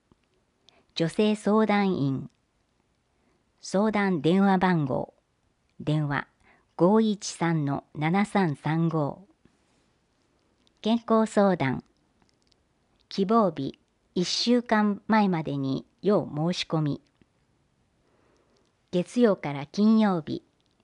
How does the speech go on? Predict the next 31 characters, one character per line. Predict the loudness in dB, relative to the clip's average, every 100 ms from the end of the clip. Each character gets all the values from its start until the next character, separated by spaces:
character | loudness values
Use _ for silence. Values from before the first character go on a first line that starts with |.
| _ _ _ _ _ _
九 | 2
時 | 2 0
か | -2
ら | -4 -4
十 | 0 2
二 | 4 2
時、 | 0 -8 -12 _ _ _ _ _ _ _ _ _
十 | 2 2
三 | 2 0 0
時 | -2 -6
か | -6
ら | -6
十 | -2 0 2
六 | 0 -2
時 | -6
三 | -2 0 2
十 | 0 -2
分。 | -4 -4 -2 -4 _ _ _ _ _ _ _ _ _ _ _
カ | -2 2
ミ | 4 4
ー |
リ | 2 -2
ア。 | -4 -8 _ -20 _ _ _ _ _ _ _ _ _ _ _ _ _ _ _ _
電 | -2 4 6 4
話 | 2 -2 -6 _ -4
ま | -2
た | 0 2
は | 2 0
フ |
ァ |
ッ | 0